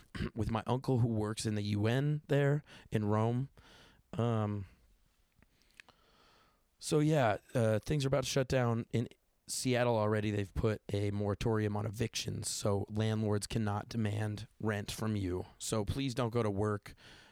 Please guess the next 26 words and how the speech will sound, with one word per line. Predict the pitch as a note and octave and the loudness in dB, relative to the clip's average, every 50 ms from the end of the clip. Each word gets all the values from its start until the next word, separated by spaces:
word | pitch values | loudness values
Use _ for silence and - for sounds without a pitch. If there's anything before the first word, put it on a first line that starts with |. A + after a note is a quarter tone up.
| - - - | -20 -8 -2
Uh, | - G#2+ G#2+ G#2 G2+ G#2 G#2+ | 0 2 2 4 2 2 0
if | - A2 - | -2 -2 -2
you | B2 A#2 | 0 0
have | A2 G2+ | 0 0
a | G#2 - | -2 -4
credit | - - A#2+ A2 G#2+ A2 | -2 0 0 0 0 -2
card, | - - A2+ A2 A2 A2 | 0 0 2 2 2 2
if | G2+ - | 0 -4
you're | - G2+ | -6 -6
privileged | - - A2+ A2 G2+ A2 G#2+ F#2+ G#2 | -2 -2 0 0 0 0 -2 0 0
enough | G#2+ G#2+ - | -2 -2 -2
to | - G#2+ | -2 -4
have | G2 G2+ | -4 -4
a | G2+ | -6
credit | - - - G#2+ G#2 G#2 - | -6 -4 -2 -2 -2 -2 -4
card, | - - - - G#2+ - | -8 -6 -4 -4 -4 -2
please | - - A#2 A2 G2 F#2+ | -4 -2 -2 -2 -2 -2
use | G#2 G#2 G2+ F#2+ | -2 -2 0 0
that | G#2 A2 G#2+ G#2+ - - - | 0 0 0 0 -2 -4 -6
to | - A2 G#2+ G2+ G2 F#2+ - - - - - - - - - | -4 -2 -2 0 -2 -2 -6 -10 -20 -20 -20 -20 -20 -12 -4
moderately, | A2 G#2+ G#2+ A2 A2 A2+ A#2+ A#2+ A#2 - A#2+ A#2+ B2 B2 B2 B2 A2+ - - - - - _ _ - - | -2 0 2 2 2 2 0 0 -2 0 0 0 2 2 2 0 0 -4 -8 -20 -20 -20 _ _ -8 -4
reasonably | A2+ A#2 A#2+ A#2 B2 C3 B2 A#2 A#2+ B2+ B2 B2 | -2 -2 -2 0 0 -2 -2 0 0 0 0 0
buy | A#2 A2 G#2+ G2+ G#2 G#2 G#2+ G#2+ A2 A2 - | 0 0 0 0 2 2 2 0 0 -2 -2
your | A2 G#2 G#2 G2+ G2+ G2+ G#2+ - - | -2 -2 0 0 0 -2 -4 -6 -6
essential | G2+ - - A2+ G#2+ G#2 - - A2+ G#2 | -6 -4 -2 -2 -2 -2 -2 -2 -2 -2
groceries. | G2+ A2 G#2 G2 G#2 - - - C3 C3+ C#3 C3 - - | 0 0 0 0 0 -2 -4 -4 -2 -2 -2 -4 -6 -10